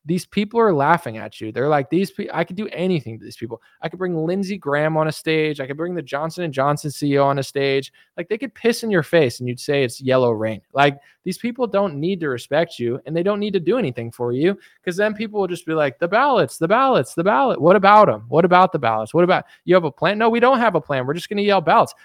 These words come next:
Then you're gonna lose. And when you lose, stop playing the victim, 'cause there's things to be made. Even the twenty twenty election, you're not the victim of the twenty twenty election.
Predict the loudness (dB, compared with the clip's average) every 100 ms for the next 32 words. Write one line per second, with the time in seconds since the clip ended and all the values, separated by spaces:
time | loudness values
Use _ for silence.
0 | _ 0 0 0 0 2 4 4 2 -4
1 | -4 -2 0 0 0 -2 0 0 -2 -6
2 | -10 -6 -6 -4 -4 -2 -2 -2 -4 -12
3 | -8 -6 -2 -4 -6 _ _ _ -4 -2
4 | -2 -8 -6 -2 0 -2 -2 -2 -2 -6
5 | -6 -4 -4 -6 -4 -2 0 0 0 -2
6 | -6 -10 -12 _ -6 -2 0 0 -2 -2
7 | -4 -2 -2 -2 -2 -2 -4 -4 -6 -4
8 | -4 -4 -2 -4